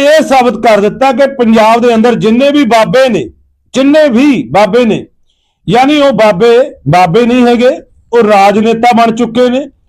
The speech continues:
ਉਹ ਸਿਆਸਤ ਦੇ ਵਿੱਚ ਉਤਰ ਚੁੱਕੇ ਨੇ। ਯਾਨੀ ਬੀਜੇਪੀ ਦੇ ਨਾਲ ਸਿੱਧੇ ਤੌਰ ਤੇ ਕਹੀਏ ਤਾਂ ਕਈ ਵਾਰ ਚਰਚਾ ਦੇ ਵਿੱਚ ਪਹਿਲਾਂ ਵੀ ਰਹੇ ਨੇ। ਤੇ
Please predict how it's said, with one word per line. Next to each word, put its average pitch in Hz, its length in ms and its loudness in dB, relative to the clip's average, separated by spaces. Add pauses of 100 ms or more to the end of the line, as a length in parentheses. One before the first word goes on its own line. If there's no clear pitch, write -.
(300)
ਉਹ 277 120 2
ਸਿਆਸਤ 247 380 2
ਦੇ 285 160 2
ਵਿੱਚ 277 200 -2
ਉਤਰ 233 300 -2
ਚੁੱਕੇ 185 300 -4
ਨੇ। 127 160 -8 (360)
ਯਾਨੀ 254 280 0
ਬੀਜੇਪੀ 254 460 -2
ਦੇ 277 100 0
ਨਾਲ 226 320 2 (560)
ਸਿੱਧੇ 285 400 0
ਤੌਰ 269 220 2
ਤੇ 269 220 0
ਕਹੀਏ 262 260 0
ਤਾਂ 262 160 0
ਕਈ 262 200 -2
ਵਾਰ 247 200 2
ਚਰਚਾ 226 380 0
ਦੇ 220 120 0
ਵਿੱਚ 202 200 -4
ਪਹਿਲਾਂ 190 340 -2
ਵੀ 247 120 -2
ਰਹੇ 233 160 0
ਨੇ। 240 120 -6
ਤੇ - 360 -4